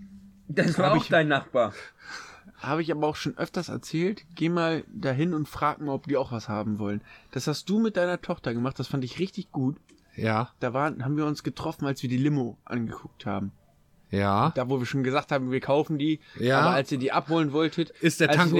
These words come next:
Speaker 3: unter
Speaker 2: da
Speaker 3: rausgefallen?
Speaker 2: war, habe ich gesagt, ich will einen Live-Ticker haben
Speaker 3: Das ist
Speaker 2: oder
Speaker 3: nochmal eine Story, die
Speaker 2: Videoanruf.
Speaker 3: wir wann anders erzählen müssen.
Speaker 2: Ja,
Speaker 3: Das war echt
Speaker 2: dann ist der
Speaker 3: witzig.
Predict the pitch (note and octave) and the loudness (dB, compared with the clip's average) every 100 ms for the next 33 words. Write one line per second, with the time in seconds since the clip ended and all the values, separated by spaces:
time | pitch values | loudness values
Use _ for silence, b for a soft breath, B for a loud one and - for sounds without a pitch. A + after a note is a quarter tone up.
0 | C#3 B2+ E3+ F3 E3 F3 C#3+ D3 D3 - | 6 6 6 6 6 6 6 6 4 0
1 | D3+ D3+ - D3 D#3+ - B2 D3+ D3 C#3+ | 0 0 2 2 2 -2 2 4 6 6
2 | E3+ - E3+ D#3+ D#3+ D3+ E3+ D3+ D#3 F#3 | 4 2 -2 -2 -2 0 2 4 4 4
3 | E3 F3+ F3 F3+ F3+ E3+ E3+ F3 D#3+ D#3 | 6 6 8 8 8 8 8 8 8 6
4 | D#3+ D#3 C3+ C3 C#3 C#3 D3 D3+ C#3 C#3 | 4 4 4 4 4 4 4 4 4 4
5 | C#3+ C#3+ A#2+ C3 | 4 2 2 2